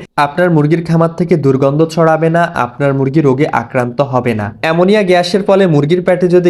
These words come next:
গ্যাস হয়ে যায় তাহলে আপনার মুরগিকে এই ইউকা ওষুধটা খাওয়াতে পারেন, তাহলে আপনার মুরগির পেট থেকে গ্যাসটা দূর হবে, আপনার মুরগি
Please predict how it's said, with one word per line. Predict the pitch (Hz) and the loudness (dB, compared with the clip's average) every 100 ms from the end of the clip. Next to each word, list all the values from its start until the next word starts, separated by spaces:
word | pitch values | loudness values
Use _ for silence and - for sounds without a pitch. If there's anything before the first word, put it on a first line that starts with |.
| 135 | 2
গ্যাস | 127 131 - | 0 -2 -2
হয়ে | 135 120 | 0 2
যায় | 139 151 | 0 0
তাহলে | 139 147 - 127 | 0 0 -2 -4
আপনার | - 147 147 | -2 0 0
মুরগিকে | 143 143 151 160 143 | 0 -2 0 0 0
এই | 156 147 143 | -2 -2 0
ইউকা | 131 131 156 | 0 2 0
ওষুধটা | 131 151 147 170 | 0 -4 -4 -4
খাওয়াতে | 160 160 160 139 | 0 -2 0 -2
পারেন, | 123 127 185 - - - | 0 0 -2 -6 -18 -2
তাহলে | 147 170 175 131 | 0 0 0 -2
আপনার | 127 156 151 156 | -2 -2 -2 0
মুরগির | 151 165 156 | 0 0 -2
পেট | 127 - | -4 -4
থেকে | 139 151 135 | -6 -4 -2
গ্যাসটা | 123 120 - 151 | -2 -2 -2 0
দূর | 151 151 | 0 2
হবে, | 151 160 202 - - 120 | 0 0 -2 -6 -4 -4
আপনার | - 143 139 | -2 -4 -2
মুরগি | 139 147 | -2 0